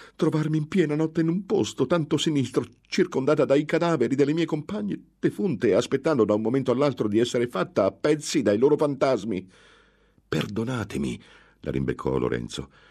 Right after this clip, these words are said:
"se mi stupisco che, minacciata come siete da pericoli reali, troviate il tempo di occuparvi di quelli immaginari."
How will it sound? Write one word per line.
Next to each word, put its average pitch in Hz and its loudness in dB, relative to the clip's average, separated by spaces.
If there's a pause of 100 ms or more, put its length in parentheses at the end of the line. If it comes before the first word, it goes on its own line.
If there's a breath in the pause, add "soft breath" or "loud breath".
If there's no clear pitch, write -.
"se - -2
mi 143 4
stupisco 139 -2
che, 104 2
minacciata 110 -2
come 82 -4
siete 71 -4
da 69 -6
pericoli 78 -4
reali, 82 -4
troviate 107 -2
il 90 -2
tempo 127 -2
di 87 -2
occuparvi 92 -2
di 87 -4
quelli 101 0
immaginari." 101 -2